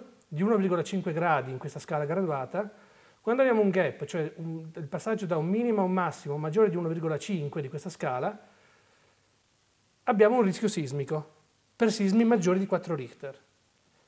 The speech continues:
In particolare, il minimo deve essere poi minore di due gradi. Quindi quando abbiamo un minimo alto,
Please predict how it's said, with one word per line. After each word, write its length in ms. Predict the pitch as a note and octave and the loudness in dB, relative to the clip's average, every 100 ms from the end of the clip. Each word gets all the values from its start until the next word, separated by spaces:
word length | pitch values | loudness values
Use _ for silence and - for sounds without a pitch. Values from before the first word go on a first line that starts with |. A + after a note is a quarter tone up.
| _ | _
In 120 | F#3+ | -2
particolare, 960 | E3+ F3+ G#3+ C#4+ G#3 E3+ F3+ B3 - - _ _ _ _ _ _ | -2 -2 0 2 4 2 2 0 -2 -16 _ _ _ _ _ _
il 180 | F#3 | 0
minimo 440 | G#3 A#3+ A3+ A3+ C4 | 4 4 4 4 4
deve 180 | G#3+ F#3 | 4 2
essere 300 | F#3 B3 A3+ | 2 0 2
poi 160 | G3 | 2
minore 340 | G#3 A#3+ G3 G#3+ | 4 4 4 4
di 160 | G#3+ | 0
due 160 | E3 F#3+ | 2 2
gradi. 420 | D#3 A#2 B2+ C#3+ - | 0 -2 -6 -10 -8
Quindi 200 | - E3+ | -6 0
quando 160 | G#3 | 2
abbiamo 180 | F#3+ A3+ | 4 4
un 80 | B3 | 6
minimo 320 | G#3+ G#3+ F#3+ | 4 4 2
alto, 560 | E3+ D3 B2 D#3 G3 | 2 0 -2 -6 -6